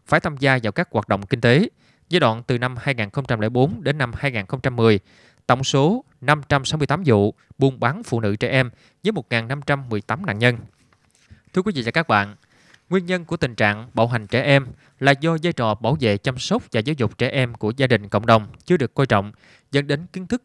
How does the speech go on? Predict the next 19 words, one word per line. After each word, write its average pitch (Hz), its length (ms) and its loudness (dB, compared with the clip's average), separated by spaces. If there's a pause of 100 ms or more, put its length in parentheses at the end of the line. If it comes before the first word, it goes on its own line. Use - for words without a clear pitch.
và - 80 -2
kỹ 120 140 -6
năng 120 220 -6
bảo 110 160 0
vệ, 101 160 2
chăm 120 200 -8
sóc - 320 -2 (240)
và 113 220 2
giáo 127 220 -4
dục 127 180 -4
trẻ 131 100 -4
em 120 240 -4
của 104 280 -6
cha 135 140 0
mẹ, 101 300 -2 (120)
người 113 120 -2
chăm 123 140 -6
sóc - 160 -8
trẻ 107 280 2